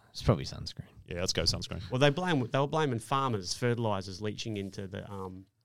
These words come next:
Speaker 3: into the ocean.
Speaker 1: But
Speaker 2: I mean,
Speaker 1: that,
Speaker 2: I've, I've
Speaker 1: that's,
Speaker 2: seen,
Speaker 1: that's
Speaker 2: I've seen
Speaker 1: probably
Speaker 2: coral
Speaker 1: got some
Speaker 2: bleaching. I
Speaker 1: legitimacy,
Speaker 2: remember
Speaker 1: mate.
Speaker 2: seeing an amazing,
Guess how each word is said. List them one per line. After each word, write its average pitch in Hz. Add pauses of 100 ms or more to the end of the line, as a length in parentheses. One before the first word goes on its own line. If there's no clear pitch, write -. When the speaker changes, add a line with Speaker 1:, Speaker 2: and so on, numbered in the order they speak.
(520)
Speaker 3:
into 110
the 101
ocean. 98
Speaker 1:
But 123
Speaker 2:
I -
mean, 131
Speaker 1:
that, 214
Speaker 2:
I've, 208
I've 185
Speaker 1:
that's, 214
Speaker 2:
seen, 120
Speaker 1:
that's 104
Speaker 2:
I've 127
seen -
Speaker 1:
probably 123
Speaker 2:
coral 117
Speaker 1:
got -
some -
Speaker 2:
bleaching. 107
I 107
Speaker 1:
legitimacy, 127
Speaker 2:
remember 101
Speaker 1:
mate. 87
Speaker 2:
seeing 104
an 98
amazing, 98